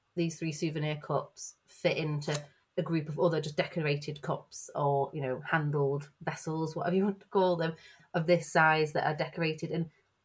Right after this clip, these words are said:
there is evidence that they are used because they're often found with quite a lot of wear or with the handle broken off or repairs and things. Whether the Rudge Cup itself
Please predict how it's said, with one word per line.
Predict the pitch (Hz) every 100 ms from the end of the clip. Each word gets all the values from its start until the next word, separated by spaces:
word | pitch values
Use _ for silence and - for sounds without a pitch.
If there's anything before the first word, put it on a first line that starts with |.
| _ _ _ _ _ -
there | 190
is | 196 208
evidence | 208 196 175
that | -
they | 175 170
are | 170
used | 170 180 208 254 339 - -
because | 190 190 170 - _
they're | 175
often | 175 175 165
found | 165 165
with | 160
quite | 160 -
a |
lot | 170
of | 165
wear | 170 185 202 214 220
or | 165
with | 160 151
the | 160
handle | 180 170 165 160 156 156 -
broken | 160 147 175
off | 202 196 190 -
or | 147
repairs | 147 156 - 175 175 180
and | 180
things. | 202 208 233 233 _ _ - - - _ _
Whether | 196 190 190 170 _
the | 180
Rudge | 170 170 -
Cup | - 165 -
itself | - - 180 202 - -